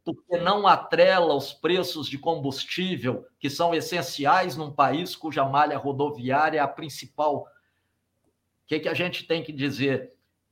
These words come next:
A gente não atrela preços de petróleo, ainda mais sendo um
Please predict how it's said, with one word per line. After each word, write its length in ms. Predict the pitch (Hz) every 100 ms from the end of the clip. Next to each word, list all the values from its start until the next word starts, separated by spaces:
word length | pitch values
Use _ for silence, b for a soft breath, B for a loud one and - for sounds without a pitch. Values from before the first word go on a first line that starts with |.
| _ _ -
A 100 | 135
gente 180 | 135 190
não 160 | 220
atrela 500 | 220 170 175 175 160
preços 520 | 131 151 160 131 135 117
de 80 |
petróleo, 800 | 143 143 127 147 190 190 131 - -
ainda 300 | 147 151 147
mais 220 | 175 196
sendo 280 | 190 180 160
um 140 | 143